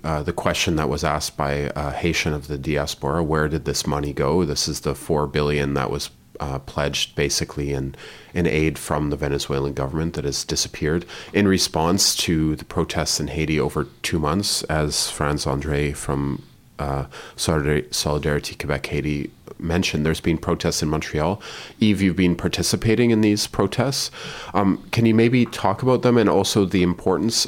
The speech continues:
of the role of Montreal in giving voice to this movement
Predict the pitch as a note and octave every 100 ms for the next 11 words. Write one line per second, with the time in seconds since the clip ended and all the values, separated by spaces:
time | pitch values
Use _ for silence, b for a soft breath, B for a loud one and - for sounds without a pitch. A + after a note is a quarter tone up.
0 | F2+ F2+ E2+ - - - F#2 E2 F2+ A2+
1 | B2 G2 G2 - F#2 F#2 - F#2 F#2+ G#2
2 | F#2+ E2+ D#2+ B B B - G#2 F#2+ F2
3 | F2 F2 F2+ - - - F2 E2+ F2 F2
4 | - E2+ F2+ G#2+ A#2 C3 - -